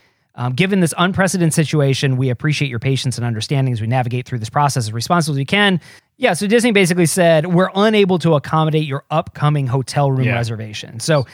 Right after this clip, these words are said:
Speaker 2: You're not
Speaker 1: again,
Speaker 2: going.
Speaker 1: downtown Disneyland is open right now.
Speaker 2: Yeah.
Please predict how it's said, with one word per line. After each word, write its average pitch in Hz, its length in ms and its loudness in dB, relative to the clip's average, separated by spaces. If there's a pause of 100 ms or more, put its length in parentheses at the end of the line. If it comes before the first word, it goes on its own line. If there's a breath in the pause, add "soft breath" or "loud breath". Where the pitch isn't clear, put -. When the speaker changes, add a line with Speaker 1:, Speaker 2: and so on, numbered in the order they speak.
(120)
Speaker 2:
You're 131 140 0
not 127 140 2
Speaker 1:
again, 165 140 0
Speaker 2:
going. 104 100 0
Speaker 1:
downtown 208 420 2
Disneyland 165 640 2
is 135 200 0
open 135 360 0
right 120 240 -6
now. 107 280 -6
Speaker 2:
Yeah. 147 240 -2